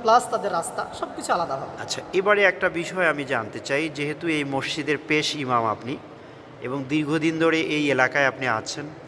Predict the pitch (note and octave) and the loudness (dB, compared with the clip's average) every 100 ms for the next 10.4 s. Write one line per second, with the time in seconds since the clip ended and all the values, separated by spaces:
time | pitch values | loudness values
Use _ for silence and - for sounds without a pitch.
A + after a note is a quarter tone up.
0 | - - - - - C3+ E3+ E3 F3+ D#3 | -20 -20 -20 -12 -4 -2 -2 -4 -2 0
1 | D#3+ E3 F3 E3 E3 D3+ C#3+ - - E3+ | 2 2 2 2 -2 0 -2 -2 -6 -8
2 | - - C#3+ C3 E3 - - - - - | -4 2 6 6 2 -6 -16 -18 -18 -20
3 | - - B2 B2 A#2+ C#3+ D#3+ E3 F3 E3+ | -8 0 2 2 0 -2 -2 -2 -6 0
4 | F#3 F3 E3 D#3+ D3+ - E3 C3 B2+ G2+ | 0 0 2 4 4 2 -2 0 0 -4
5 | D3 C#3+ - D#3 E3+ C#3+ C#3+ D3 D#3 D#3 | -6 -6 -8 -2 -2 0 2 4 4 4
6 | D#3+ D#3 D#3+ E3 D#3+ D3 D3+ D3+ C#3+ D3 | 2 2 -2 -2 -2 -2 -2 2 2 2
7 | C#3+ C3+ C3 C#3 C3+ C3+ C#3 - D3+ C#3+ | 2 2 2 -2 -2 -2 0 -4 -4 -4
8 | C#3 C#3+ - - - - - - A#2 A#2 | -2 -2 -4 -12 -16 -18 -18 -6 -2 -2
9 | E3 D#3+ E3 D#3 D#3 D3 - C3 - E3+ | -2 4 6 6 2 -6 -8 -8 -8 0
10 | F3+ D#3 D#3 | 0 2 -2